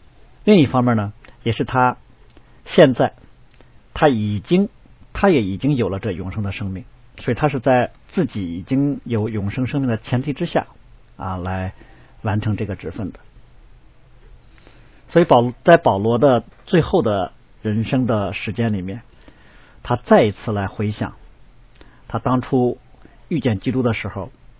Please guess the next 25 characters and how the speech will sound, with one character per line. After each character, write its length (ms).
认 160
识 160
基 160
督 100
之 140
后， 240
他 100
在 100
基 140
督 120
里 100
面 140
所 180
有 160
的 240
那 140
种 280
属 300
天 200
的 80
生 180
命 140
和 120
盼 300
望。 100